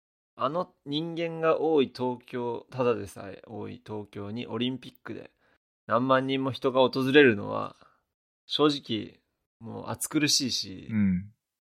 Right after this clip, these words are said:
Speaker 1: まずホテルとかも結構厳しいと思うんだよ。
Speaker 2: うん。
Speaker 1: だから東京オリンピッ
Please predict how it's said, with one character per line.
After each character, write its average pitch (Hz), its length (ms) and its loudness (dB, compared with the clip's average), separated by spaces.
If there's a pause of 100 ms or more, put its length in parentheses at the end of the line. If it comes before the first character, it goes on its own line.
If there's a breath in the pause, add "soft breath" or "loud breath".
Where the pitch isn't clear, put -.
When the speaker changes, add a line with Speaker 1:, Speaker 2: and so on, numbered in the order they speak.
(200)
Speaker 1:
ま 123 100 -6
ず 107 80 -8
ホ - 180 -6
テ 233 120 8
ル 156 100 8
と 120 100 -6
か 107 80 -8
も 104 100 -10
結 135 160 -8
構 107 100 -14
厳 135 220 -4
し 135 100 0
い 139 60 -8
と 135 100 -4
思 135 160 -2
う - 20 -2
ん 95 80 -8
だ - 80 -16
よ。 - 60 -20 (120)
Speaker 2:
う 107 60 0
ん。 98 320 0 (1120 soft breath)
Speaker 1:
だ 110 120 -16
か 120 120 -8
ら 113 300 -4
東 113 180 -14
京 120 120 -6
オ - 20 0
リ 120 120 -4
ン 123 80 -8
ピ 123 100 -10
ッ 120 60 -14